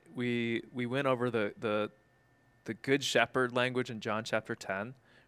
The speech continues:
where Jesus says he is the good shepherd and the sheep follow him, they follow his voice.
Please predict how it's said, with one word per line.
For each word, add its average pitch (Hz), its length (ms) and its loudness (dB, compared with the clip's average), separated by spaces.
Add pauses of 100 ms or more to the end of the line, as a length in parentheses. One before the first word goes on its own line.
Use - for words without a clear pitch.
where 110 100 -10
Jesus 110 280 -6
says - 260 -4
he 113 160 -2
is 110 120 -4
the 107 60 -10
good 104 280 -6
shepherd 101 460 -4
and 95 120 -8
the 95 60 -8
sheep - 280 -8
follow 107 500 2
him, 104 400 -6
they 107 100 -8
follow 101 340 -2
his 104 160 -6
voice. 98 540 -6